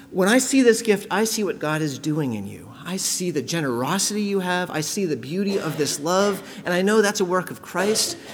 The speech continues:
And, and that just fills me with joy, even apart from how it affects me. That's, that's what love is.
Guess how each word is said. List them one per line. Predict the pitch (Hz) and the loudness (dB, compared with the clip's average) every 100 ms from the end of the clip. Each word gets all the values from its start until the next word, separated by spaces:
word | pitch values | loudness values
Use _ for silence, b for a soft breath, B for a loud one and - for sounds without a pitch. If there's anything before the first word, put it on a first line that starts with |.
| B B | B B
And, | 180 170 185 | -2 -2 0
and | 185 | 0
that | 208 285 | 2 0
just | 254 220 | -2 -6
fills | - - 190 247 240 | -10 2 6 8 6
me | 226 | 2
with | 226 208 | 4 4
joy, | 185 240 220 175 | 4 4 4 2
even | 247 311 370 370 | 2 2 4 0
apart | - 294 - 277 285 | -2 -8 0 0 0
from | 226 | -6
how | 202 214 | -4 -2
it | 214 | -2
affects | 208 - 160 - - | -2 -6 -8 -10 -12
me. | 135 - - - - - - - - - - - - - - - - | -12 -12 -16 -20 -20 -20 -20 -20 -20 -20 -20 -20 -20 -20 -20 -20 -6
That's, | 233 262 | -4 -4
that's | - 311 | -6 -4
what | - - 190 | -4 -4 -6
love | 285 349 147 107 - - | -8 -6 -8 -12 -20 -16
is. | 101 - - - - - | -16 -14 -16 -14 -14 -16